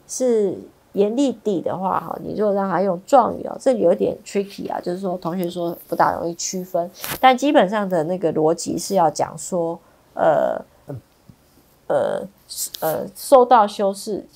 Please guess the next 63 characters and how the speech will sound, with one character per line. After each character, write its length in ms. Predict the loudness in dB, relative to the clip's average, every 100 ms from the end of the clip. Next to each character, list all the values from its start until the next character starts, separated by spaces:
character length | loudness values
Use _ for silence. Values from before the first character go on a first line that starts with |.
| -6
批 120 | -4
评 200 | -4 -6
前 180 | -6 -4
面 160 | -6
修 180 | -4 -6
饰 200 | -6 -10
的 120 | -10
是 200 | -10 -12
形 260 | -12 -12 -10
容 180 | -10 -12
词。 240 | -16 -18 -20 _ _ _ _ -4
那， 220 | -2 0
那 120 | -2
个 320 | -4 -2 -2 -6 _ _
如 140 | -2 2
果 220 | 6 6
是 300 | 4 -2 -4
受 280 | 0 2 4
到 260 | 4 4 2 -4
李 220 | -8 -8
四 280 | -10 -8 -8
批 240 | -8 -10
评， 240 | -8 -12 -8
张 180 | -6 -4
三 160 | -4
受 140 | -4 -2
到 160 | -2
李 140 | -2 -4
四 160 | -8
批 180 | -6 -6
评， 160 | -8 -12
这 160 | -8 -4
个 100 | -4
第 260 | -4 -4 -4
二 80 |
个 160 | -2 -4
五 120 | -6
十 160 | -12 -10
三 280 | -4 -4 -4
这 120 | -6
个 80 | -6
句 240 | -8 -12
式 220 | -10 -12
的 100 | -14
话， 260 | -12 -10 -10 -12
哈， 140 | -16 -4
如 80 | -4
果 80 |
是 120 | -4 -6
这 160 | -6
个 80 | -6
句 200 | -6 -12
式 140 | -14 -14
的 120 | -14
话， 220 | -12 -14 _ _ _ _
好， 200 | -18 -18 -20 _
那 120 | -4 -2
你 80 |
会 160 | 0 0
发 160 | 0 -2
现 220 | -4 -4
它 180 | -6 -6
是 320 | -8 -10